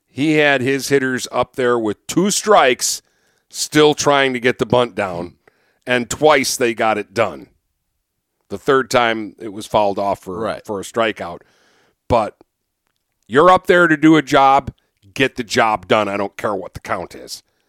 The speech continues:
Speaker 1: I need you to move this runner over. That's what I expect you to do. And that's why he, he's so successful. Meantime,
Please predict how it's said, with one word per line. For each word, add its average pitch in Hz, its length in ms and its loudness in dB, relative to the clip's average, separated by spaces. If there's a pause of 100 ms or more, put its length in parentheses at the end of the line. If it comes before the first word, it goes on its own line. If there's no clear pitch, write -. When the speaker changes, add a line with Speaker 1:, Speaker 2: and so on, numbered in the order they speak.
(120)
Speaker 1:
I 113 140 -8
need 131 260 -2
you 131 120 -2
to 123 100 -2
move 123 240 -2
this 117 240 -2
runner 110 280 0
over. 98 360 -4 (520)
That's 107 300 -6
what 104 140 -2
I 98 80 -2
expect - 480 -8
you 87 60 -18
to 80 60 -20
do. 80 320 -10 (920)
And 110 120 -10
that's 107 220 -2
why 98 200 -6
he, 82 120 -16 (220)
he's 98 140 -14
so 107 240 -2
successful. 92 720 -8 (240)
Meantime, 185 600 0